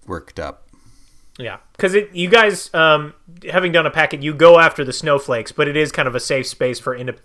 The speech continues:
Speaker 2: independent thinkers like you, right?
Speaker 1: Oh, it's, like, one of the last places that's safe for independent thinkers and, like,
Speaker 2: Right,
Speaker 1: honest
Speaker 2: yeah.
Speaker 1: discussions. Um,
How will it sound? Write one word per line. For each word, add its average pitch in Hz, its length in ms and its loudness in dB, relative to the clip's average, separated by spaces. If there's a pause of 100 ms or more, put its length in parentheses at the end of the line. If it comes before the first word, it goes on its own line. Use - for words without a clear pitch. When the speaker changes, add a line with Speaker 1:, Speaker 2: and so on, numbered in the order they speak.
Speaker 2:
independent 143 460 -6 (100)
thinkers 131 320 -8
like 113 160 -12
you, 104 180 -14
right? 110 280 -12 (560)
Speaker 1:
Oh, 175 140 -2
it's, 170 200 -2
like, 120 140 -4
one 123 120 -2
of 107 60 -6
the 101 80 -4
last 104 520 -6
places 95 580 -6
that's - 220 -8
safe 90 260 -4
for 87 180 -10
independent 82 520 -12
thinkers 80 500 -14
and, 80 100 -16
like, 78 280 -16
Speaker 2:
Right, 117 180 -4
Speaker 1:
honest 98 240 -6
Speaker 2:
yeah. 120 80 -6
Speaker 1:
discussions. 98 760 -8 (600)
Um, 78 340 -10